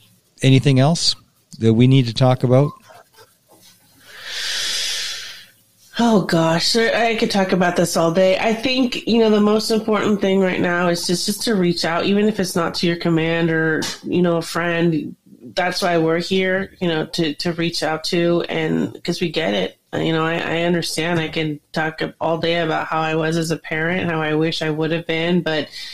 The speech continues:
Speaker 2: how I made it, and, and, you know, you can too. You really can. Um, I've done all the things, drinking and, you know, just acting crazy, but, um, I'm so thankful that I'm still here,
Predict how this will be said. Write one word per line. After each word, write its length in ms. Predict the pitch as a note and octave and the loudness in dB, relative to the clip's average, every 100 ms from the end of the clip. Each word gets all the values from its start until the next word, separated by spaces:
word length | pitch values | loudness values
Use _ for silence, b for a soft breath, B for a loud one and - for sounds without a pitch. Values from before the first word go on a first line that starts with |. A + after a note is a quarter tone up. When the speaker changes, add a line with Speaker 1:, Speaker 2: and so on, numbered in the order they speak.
| B B B | B B B
Speaker 2:
how 220 | - E3 | -4 0
I 100 | E3 | 2
made 280 | D#3 D#3+ G3 | 2 2 0
it, 300 | A#3+ C#4 - | 0 -2 -4
and, 380 | - F3 E3 D#3+ | -2 0 0 0
and, 440 | - D#3 D#3 - | 0 0 0 0
you 60 | F3+ | 0
know, 80 | E3+ | 2
you 220 | E3 G#3+ | 2 0
can 260 | - F3+ D#3 | 0 -2 -2
too. 420 | - G3 D3 D3 | 0 0 0 -2
You 160 | D#3+ E3+ | -2 -2
really 340 | F3 G3+ F3+ | 0 2 0
can. 560 | - E3+ E3 C#3+ D#3+ - | -2 -4 -4 -2 -4 -4
Um, 480 | - D#3 D#3+ E3 D#3 - _ _ _ _ _ - | -6 -6 -4 -4 -6 -10 _ _ _ _ _ -12
I've 200 | - F3 | -4 -2
done 160 | F#3 F3 | 0 0
all 160 | E3+ | 2
the 140 | E3+ E3+ | 0 -2
things, 680 | D#3+ D#3 D#3 D#3+ - - - | -2 -2 -2 -2 -4 -8 -6
drinking 580 | D#3+ D#3+ D#3 E3 E3 E3 | -2 -2 -2 -2 0 2
and, 320 | D3 D#3 D3+ b b b b b b b _ _ - | 2 2 0 b b b b b b b _ _ -2
you 120 | E3 | 0
know, 340 | D3+ D3 C#3+ | 2 0 -2
just 260 | - D3+ - | -2 -4 -2
acting 440 | D#3 D#3+ F3 E3 | -4 -4 0 0
crazy, 600 | D#3+ E3 E3 D#3 D#3 D#3 - | 0 -2 -2 -2 -2 -2 -2
but, 280 | D#3 D3+ - | -2 0 -2
um, 540 | B2 E3 E2+ D#3+ D#3 _ _ _ _ _ _ _ _ _ _ - - _ _ | -4 -4 -4 -4 -6 _ _ _ _ _ _ _ _ _ _ -20 -20 _ _
I'm 180 | F3+ E3 | 0 0
so 300 | - E3+ E3 | 0 0 0
thankful 520 | E3+ E3+ F#3 E3+ D#3 | 0 -2 -2 -2 0
that 200 | D3+ D3 | 0 0
I'm 120 | D3 | -2
still 300 | D3 - D#3+ | -2 -2 0
here, 520 | D3 D#3+ E3+ B2+ A#2+ | 0 0 0 -2 -6